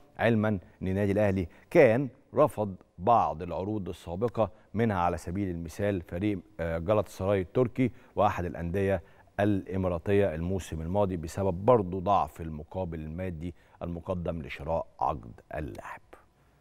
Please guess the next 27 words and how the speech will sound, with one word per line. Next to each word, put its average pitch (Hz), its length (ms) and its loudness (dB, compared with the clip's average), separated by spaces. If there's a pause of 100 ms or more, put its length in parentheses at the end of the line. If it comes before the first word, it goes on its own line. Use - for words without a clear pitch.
(1500)
بصراحة 90 220 0
أنا 92 80 0
شايف 92 180 -4
تلاتة 90 200 -4
ونص 82 260 -8
مليون 78 420 -6
يورو 80 180 -6
حلوين. 71 440 -8 (160)
أنا، 101 260 -2
أنا 92 100 -4
كريم، 87 400 -4
بس - 180 -18
النادي 78 180 -8
الأهلي 85 380 -4 (160)
طبعًا 85 240 -4
له 82 160 -6
حساباته 85 500 -8
وأمور 69 360 -8
إدارية 80 280 -6
وكثيرة 85 440 -6
يعني، 67 200 -6 (600)
هو 85 200 -4
الأهلي 90 300 -2
طالب 90 180 -4
خمسة 87 300 -4
مليون 76 320 -2
يعني. - 200 -12